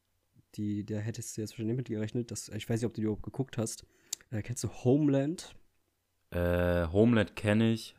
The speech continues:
Speaker 2: aber nicht gesehen.
Speaker 1: Ja, also da hab ich, glaub, die ersten vier Staffeln gesehen. Ähm, da geht's halt quasi um,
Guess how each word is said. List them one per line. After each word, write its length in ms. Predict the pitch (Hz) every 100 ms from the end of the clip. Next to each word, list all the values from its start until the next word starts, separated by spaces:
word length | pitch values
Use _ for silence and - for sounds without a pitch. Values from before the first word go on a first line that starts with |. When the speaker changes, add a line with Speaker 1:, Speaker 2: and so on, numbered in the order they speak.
| _
Speaker 2:
aber 300 | - 85 82
nicht 240 | 85 - -
gesehen. 400 | 76 78 78 80 _ _ _ _ _ _ _ _ - - - -
Speaker 1:
Ja, 420 | 123 113 127 147 _ - _ -
also 240 | 117 117
da 420 | 117 117 123 120 _ -
hab 160 | 123
ich, 80 | 123
glaub, 260 | - 113 - _ -
die 80 | -
ersten 300 | 117 - 117
vier 260 | - 131
Staffeln 460 | 123 - 120 131 123
gesehen. 340 | 120 117 131 - _ _ _ _ _ _ _ _ _ _ _
Ähm, 540 | 110 110 110 110 110 107
da 100 | 113
geht's 240 | 107 113 -
halt 320 | 107 101 - _ _ _
quasi 360 | - 110 107 107
um, 420 | 107 107 104